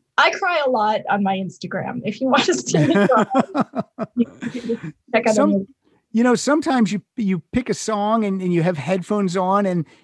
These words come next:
Speaker 2: it really gets in your head and it, you just start to get, you know,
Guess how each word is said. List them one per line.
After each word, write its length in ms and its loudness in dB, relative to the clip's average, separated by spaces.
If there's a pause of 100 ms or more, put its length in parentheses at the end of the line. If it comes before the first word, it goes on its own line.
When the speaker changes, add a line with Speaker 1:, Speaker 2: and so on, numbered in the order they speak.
Speaker 2:
it 160 -8
really 400 2
gets 300 0
in 340 2
your 180 4
head 580 2
and 300 -2
it, 320 -4
you 160 -2
just 220 -2
start 240 2
to 80 2
get, 240 2 (680)
you 140 -4
know, 280 4